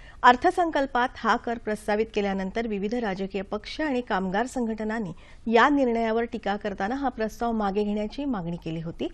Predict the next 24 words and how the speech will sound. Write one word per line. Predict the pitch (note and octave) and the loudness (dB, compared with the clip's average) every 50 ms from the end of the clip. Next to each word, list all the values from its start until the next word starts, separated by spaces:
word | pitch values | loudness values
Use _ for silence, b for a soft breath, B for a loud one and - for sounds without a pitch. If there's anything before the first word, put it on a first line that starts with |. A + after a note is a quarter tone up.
| B B B B B B B | B B B B B B B
यानंतर | C4+ C4+ D4 D4+ D#4+ D#4+ D4+ C4 A#3+ - - | 8 8 10 10 6 4 4 2 2 2 2
अरुण | - A3+ A#3+ C#4 D4 | 0 2 2 2 0
जेटली | C#4 C#4 B3+ B3 - A#3+ A#3 G3+ - | 0 0 -2 -2 -2 -2 -4 -2 -2
यांनी | - G3+ G3+ G#3 G#3+ | -2 -2 -2 -2 -2
देखील | G#3+ G#3+ G#3 G#3 - B3 | -4 -4 -8 -6 -4 -4
याबाबत | B3 G#3+ G3 G#3 G3 F#3 F#3+ G#3 - - | -4 -4 -4 -4 -4 -6 -6 -6 -6 -4
फेरविचाराचे | - G#3 G3+ G#3 G3+ G3 - G3 G3 G3+ G#3 - D4+ D4+ - | -2 -2 -2 -2 -4 -4 -4 -4 -4 -4 -4 -4 -4 -2 -2
संकेत | A#3 G3 F3+ - F#3 F3 F3+ | -2 -2 0 0 -2 -2 0
दिले | - D#3+ D3 D#3 D3 | -2 -2 -2 -2 -4
होते. | D#3 - - - - - B B B B B B B B B3+ | -6 -8 -8 -8 -8 -10 B B B B B B B B 2
"विविध | B3+ C4 E4 E4 | 4 4 6 4
प्रकारच्या | G4 F#4+ F4+ E4+ E4+ D#4 D4+ - D#4 D#4 | 4 4 4 2 2 0 0 2 0 -2
सूचना | - - C4+ B3 - B3+ B3+ B3+ B3+ | 0 -2 -6 -2 -2 0 0 0 -2
प्राप्त | B3+ - B3 A#3 B3 - - - C#4+ C#4 - | 0 2 4 4 4 2 2 0 0 0 2
झाल्यानंतर | C4 C4 B3 A#3+ A3+ A3 G#3+ G#3 G3 - G3+ A3 A3 | 0 0 2 2 0 0 -2 -2 -4 -2 -2 -2 0
या | G#3+ G3+ G3 G#3 | 0 4 4 4
प्रस्तावाचा | A#3+ - B3+ B3 G#3+ - - A3 G#3 G#3+ G#3 - - G#3 | 4 4 0 -2 -2 -2 -4 -2 0 0 -2 -2 -4 -6
सर्वसमावेशक | A3 - - A#3+ B3 B3+ C4 A#3+ - A3 A3+ G#3+ A3 A3 A3+ - A#3+ B3 - | -4 0 0 2 2 2 0 -2 -2 -2 -2 -2 -2 -4 -4 -6 -6 -8 -4
आढावा | - - G3 G3 F#3+ G3+ | -4 -2 -2 0 -2 -2
घेण्याची | G3 G3+ G3+ G3 G3+ - - B3+ | -2 -4 -4 -4 -6 -6 -6 -8
सरकारला | - - A3 G3 - G3 G3 G3+ - - | -6 -6 -6 -6 -4 -4 -2 -2 -2 -2
आवश्यकता | E3+ E3+ G3+ A3+ - A#3 A3+ - - G#3 G3+ | -4 -4 -4 -4 -6 -6 -8 -6 -4 -4 -2
वाटत | F#3+ F3+ E3+ - F#3 - - | -2 -2 -4 -6 -8 -8 -6
आहे," | F3+ E3 C4 | -6 -6 -6